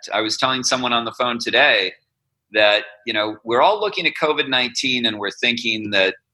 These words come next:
you know, this is just the, you know, the greatest, uh, uh, chaotic type of event that any of us have experienced. And, and what most people don't realize is that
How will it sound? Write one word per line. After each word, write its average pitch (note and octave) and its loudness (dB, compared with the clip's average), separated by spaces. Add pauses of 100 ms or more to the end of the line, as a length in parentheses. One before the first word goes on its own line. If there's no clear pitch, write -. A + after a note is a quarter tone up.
you G2 -2
know, F2+ 0 (560)
this C3 4
is B2+ -4
just - -4
the, G#2+ 0
you G#2 -8
know, G2+ 0
the G2 -6
greatest, A#2+ -2
uh, G2+ 0 (160)
uh, F2 -2 (180)
chaotic A2 2 (100)
type A2+ -2
of G2+ -2
event A2+ 0 (100)
that G2+ -2
any A2+ 2
of G#2+ -4
us G#2 -2
have G2 -6
experienced. C#3 0 (560)
And, B2 0
and B2+ -2 (440)
what C3+ 0
most G3 2
people F3 -2
don't B2+ 0
realize G2+ 2 (880)
is C3 0
that A#2 4